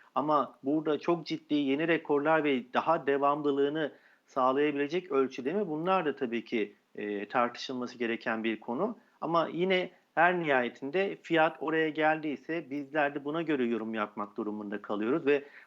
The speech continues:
buna göre trendsel faaliyetleri paylaşmaya çalışıyoruz. Nitekim nasıl daha önceki haftalarda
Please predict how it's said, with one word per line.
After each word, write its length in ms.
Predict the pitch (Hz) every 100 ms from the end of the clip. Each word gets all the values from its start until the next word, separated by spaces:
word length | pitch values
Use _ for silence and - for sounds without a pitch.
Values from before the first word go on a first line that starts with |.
| -
buna 160 | 143
göre 280 | 170 147 135
trendsel 640 | 135 135 135 - 147 139 -
faaliyetleri 600 | 127 120 113 104 110 104
paylaşmaya 640 | 120 107 107 104 - 104
çalışıyoruz. 540 | - 107 104 - 143 156 - -
Nitekim 480 | 151 151 165 170 156 - _ -
nasıl 440 | 147 156 156 135 - -
daha 240 | 127 139
önceki 300 | 139 139 151
haftalarda 760 | 135 135 139 131 127 135 127